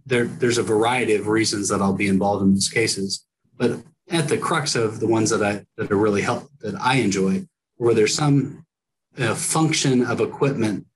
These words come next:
that it's crucial to understand that. And that's, that's where, you know, I think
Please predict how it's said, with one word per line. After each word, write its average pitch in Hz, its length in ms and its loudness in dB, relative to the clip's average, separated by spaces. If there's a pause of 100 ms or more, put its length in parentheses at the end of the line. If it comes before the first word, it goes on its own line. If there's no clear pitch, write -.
(280)
that 117 260 0 (320)
it's - 220 -6
crucial 151 420 0
to 117 320 -4
understand 101 540 2
that. 92 120 -6 (160)
And 143 140 4
that's, 165 240 0
that's 165 320 -2
where, 127 480 0 (300)
you 127 160 2
know, 110 200 0
I 120 120 0
think 120 280 -2